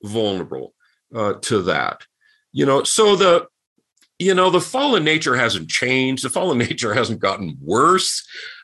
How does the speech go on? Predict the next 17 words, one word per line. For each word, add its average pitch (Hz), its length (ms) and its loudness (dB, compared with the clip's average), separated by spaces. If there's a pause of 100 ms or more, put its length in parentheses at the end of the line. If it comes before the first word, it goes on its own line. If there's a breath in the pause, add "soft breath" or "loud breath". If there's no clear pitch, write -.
Uh, 123 340 2
it's 127 280 2
just 156 440 -2
that, 123 380 0 (280)
um, 104 600 -4 (380 loud breath)
we 131 180 2
open 190 300 4
ourselves 139 500 2
up, 123 240 0 (840 soft breath)
uh, 110 260 0 (260)
in, 131 240 0
in 117 220 2
a 110 60 2
world 135 420 4
that 123 140 4
is 107 160 2
increasingly, 110 1300 -2